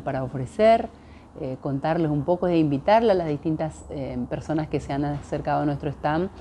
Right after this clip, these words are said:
a, a venir a Formosa, que es una, una, una opción también para la gastronomía, para el turismo, que, que está bueno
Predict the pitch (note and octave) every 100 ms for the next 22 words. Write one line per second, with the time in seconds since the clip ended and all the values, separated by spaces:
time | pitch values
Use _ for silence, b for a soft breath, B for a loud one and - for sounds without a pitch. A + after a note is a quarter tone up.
0 | B B B - C3+ C3 - C#3 C#3+ G#3+
1 | C#4+ - D#3+ C#3+ C#3+ - C#3 D3 D3 F#3
2 | G3 E3+ D3 B B B - D#3 D#3 D3
3 | C#3+ C3+ C3 C3 B2+ - - - - D#3+
4 | E3 D3+ C#3+ - F3 E3 E3+ E3+ D3 C#3+
5 | D#3 D#3+ C#3+ C#3 C3 B2+ C3+ B2+ C3+ G3
6 | G#3+ G3+ F#3 E3+ E3 D3 C3+ B2+ - C#3
7 | F#3 F#3 D#3 D#3+ E3 E3+ B B B -
8 | C#3+ C#3 C#3 - C#3+ E3 D#3+ F#3+ F3+ F#3+
9 | C4